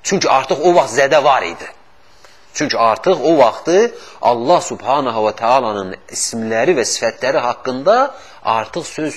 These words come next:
söhbət xırda-xırda gəzirdi. Onun üçün imam dəlilini verir. Ləm yəlid. An-, doğmamışdır. Yəni, anadan olmamışdır. Heç bir anası və atası və valideyni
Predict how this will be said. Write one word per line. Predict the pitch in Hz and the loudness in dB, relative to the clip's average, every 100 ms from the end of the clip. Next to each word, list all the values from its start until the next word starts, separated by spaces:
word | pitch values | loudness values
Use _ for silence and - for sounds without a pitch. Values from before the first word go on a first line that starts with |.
| - | -8
söhbət | 110 165 170 - | -8 -6 -6 -4
xırda-xırda | 113 151 - 113 151 | -2 -2 -2 -4 -4
gəzirdi. | 110 98 85 90 80 80 76 71 - - - - | -4 -4 -6 -10 -10 -12 -14 -18 -20 -20 -20 -8
Onun | 139 190 262 | 0 4 4
üçün | 220 262 | 4 2
imam | 190 214 170 | 4 4 4
dəlilini | 151 135 123 | 2 2 -2
verir. | 90 71 - - - _ _ - - - - - - - 107 | -4 -8 -12 -20 -20 _ _ -20 -20 -20 -20 -20 -20 -14 -2
Ləm | 156 214 190 | 2 2 0
yəlid. | 117 127 95 - - - _ - - - _ - - _ _ | 0 0 -2 -12 -20 -20 _ -20 -20 -20 _ -20 -20 _ _
An-, | - 113 113 - | -8 -6 -6 0
doğmamışdır. | 170 95 76 - - - - - - - - - - - _ _ - - - - - - - - - | 2 2 -4 -10 -12 -14 -18 -20 -20 -20 -20 -20 -20 -20 _ _ -20 -20 -20 -20 -20 -20 -20 -20 -16
Yəni, | 80 | -14
anadan | - 95 92 113 127 | -8 -6 -4 -4 -2
olmamışdır. | 127 98 76 - - - - - - - - - | 0 0 -4 -8 -12 -12 -14 -18 -20 -20 -20 -16
Heç | - 123 - | -10 -8 -6
bir | 87 90 | -6 -6
anası | 90 85 - | -6 -6 -6
və | 143 76 | -4 -4
atası | - - 127 | -6 -10 -8
və | 90 | -6
valideyni | 85 80 82 90 139 | -4 -6 -8 -10 -10